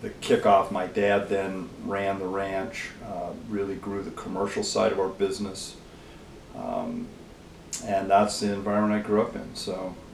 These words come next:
um, long history of ranching in, in a,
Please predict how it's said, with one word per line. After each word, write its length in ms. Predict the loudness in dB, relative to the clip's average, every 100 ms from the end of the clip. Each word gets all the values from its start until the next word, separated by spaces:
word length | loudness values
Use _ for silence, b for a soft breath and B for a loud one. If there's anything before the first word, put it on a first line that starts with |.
| -10
um, 380 | -8 -6 -8 -12 -10
long 400 | -4 2 2 0 -6
history 380 | -6 -6 -6 -6
of 100 | -4
ranching 640 | -6 -6 -8 -6 -6 -8 -14 B B B -6
in, 60 | -2
in 80 |
a, 140 | -2